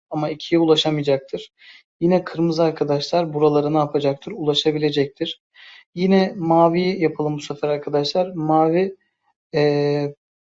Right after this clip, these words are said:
buralara arkadaşlar ulaşacaktır.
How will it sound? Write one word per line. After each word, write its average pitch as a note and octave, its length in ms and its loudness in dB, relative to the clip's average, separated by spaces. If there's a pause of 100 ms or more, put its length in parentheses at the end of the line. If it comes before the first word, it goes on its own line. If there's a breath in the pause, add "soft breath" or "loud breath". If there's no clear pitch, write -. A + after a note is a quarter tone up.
(140)
buralara E3+ 680 2
arkadaşlar D#3 720 0
ulaşacaktır. D#3+ 920 0